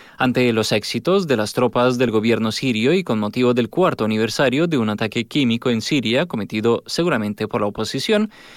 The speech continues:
Estados Unidos abre un nuevo capítulo de un lavado de cerebros infundado para seguir convenciendo a la opinión pública internacional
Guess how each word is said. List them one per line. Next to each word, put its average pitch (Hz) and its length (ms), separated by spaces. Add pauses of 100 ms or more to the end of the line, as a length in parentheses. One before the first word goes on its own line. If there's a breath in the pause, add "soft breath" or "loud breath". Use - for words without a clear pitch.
(120)
Estados 254 400
Unidos 208 360
abre 185 220
un 185 140
nuevo 165 320
capítulo 135 580
de 151 140
un 123 180
lavado 113 400
de 135 100
cerebros 151 600
infundado 127 720
para 110 180
seguir 202 340
convenciendo 139 840
a 170 40
la 170 60
opinión 110 340
pública 165 380
internacional 147 760